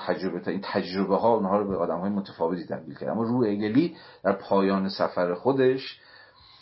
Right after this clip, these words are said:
در این مسیری که از سر می‌گذراند، قرار است که به یه جور غایت برسه، یا به قول خود هگل به یه جور اند. حالا اندی که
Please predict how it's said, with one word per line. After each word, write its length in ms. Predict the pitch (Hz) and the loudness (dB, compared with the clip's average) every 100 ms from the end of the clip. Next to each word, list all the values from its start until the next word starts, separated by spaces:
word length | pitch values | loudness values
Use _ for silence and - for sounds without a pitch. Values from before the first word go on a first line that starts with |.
| - - - | -20 -20 -2
در 100 | 104 | 2
این 180 | 95 95 | 4 4
مسیری 760 | 92 92 - - 110 127 110 98 | 4 2 2 -2 -2 0 0 -2
که 140 | 101 | -2
از 120 | 76 - - | -4 -2 -2
سر 160 | 92 | 0
می‌گذراند، 1120 | 92 92 90 92 95 92 92 92 104 147 139 | 0 -2 0 2 4 6 6 6 8 8 8
قرار 540 | 123 - 92 95 98 110 | -2 -2 0 4 4 4
است 440 | 113 107 - - - | 2 0 -6 -10 -6
که 460 | 104 98 98 98 95 101 - - - | 0 0 2 0 -2 -6 -12 -14 -10
به 60 | |
یه 140 | 78 87 | -6 -6
جور 220 | 92 95 | -4 -2
غایت 580 | - 78 73 92 87 - | 2 2 4 4 4 -2
برسه، 380 | - - - - - - | -14 -14 -16 -18 -20 -14
یا 60 | 78 | -8
به 80 | 76 | -6
قول 240 | 76 82 | -4 -6
خود 220 | - 87 | -6 -8
هگل 360 | 82 85 80 85 | -8 -10 -8 -6
به 80 | 82 | -6
یه 60 | |
جور 220 | 87 95 - | -4 -6 -2
اند. 640 | 101 78 73 - - - - _ _ _ - | -4 -2 -6 -10 -14 -18 -18 _ _ _ -10
حالا 200 | 80 85 - | -4 -4 0
اندی 360 | 101 104 95 | 2 2 -2
که 420 | 90 104 98 98 | -4 0 0 0